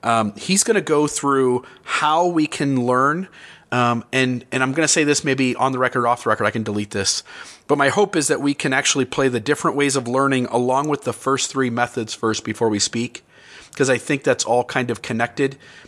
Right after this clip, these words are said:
and then play the divine method. But what Elder Corbridge is gonna do is he's gonna go through different ways of learning. He's gonna name these methods, and then he's gonna go through and explain each of them.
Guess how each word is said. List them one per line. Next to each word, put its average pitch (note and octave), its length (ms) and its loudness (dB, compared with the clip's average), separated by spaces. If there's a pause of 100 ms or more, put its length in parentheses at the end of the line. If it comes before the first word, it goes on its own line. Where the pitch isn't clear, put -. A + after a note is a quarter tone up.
(140)
and B2 140 2
then C3 160 2
play B2+ 200 2
the A#2+ 120 -2
divine A#2 420 0
method. D3 380 0 (420)
But B2+ 180 0
what - 280 0 (120)
Elder E3+ 200 2
Corbridge E3 420 0
is C3+ 100 2
gonna C3+ 200 2
do B2+ 240 2
is A2+ 100 0
he's D3+ 180 -2
gonna E3+ 180 2
go C#3+ 160 2
through C3+ 280 0
different D3+ 420 -2
ways D#3 280 2
of F3 120 -2
learning. A2 440 -2 (440)
He's C3 160 0
gonna C#3 200 2
name C#3+ 420 2
these E3+ 240 -2
methods, A#2 600 -2 (640)
and C#3+ 160 0
then D#3 160 2
he's F#3 260 0
gonna G3+ 180 0
go E3 180 0
through D#3+ 360 0
and D#3 80 0
explain C#3+ 800 0
each C3+ 280 0
of G#2+ 140 -4
them. D#2+ 240 -6